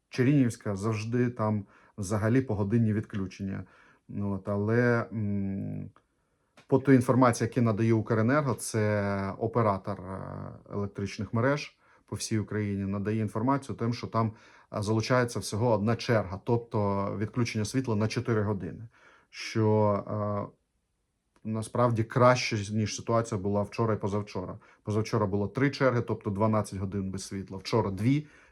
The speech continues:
вісім, сьогодні лише одна, чотири. Але ситуація важка на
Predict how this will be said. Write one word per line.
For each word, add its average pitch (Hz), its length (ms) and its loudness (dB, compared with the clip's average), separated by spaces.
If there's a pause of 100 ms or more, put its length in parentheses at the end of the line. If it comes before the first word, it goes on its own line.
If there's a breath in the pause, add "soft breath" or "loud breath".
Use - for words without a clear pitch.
вісім, 117 460 4
сьогодні 113 400 0
лише 98 360 -2
одна, 107 360 0 (340 loud breath)
чотири. 104 640 2 (680 soft breath)
Але 120 220 6
ситуація 139 460 4
важка 131 500 2
на 113 420 0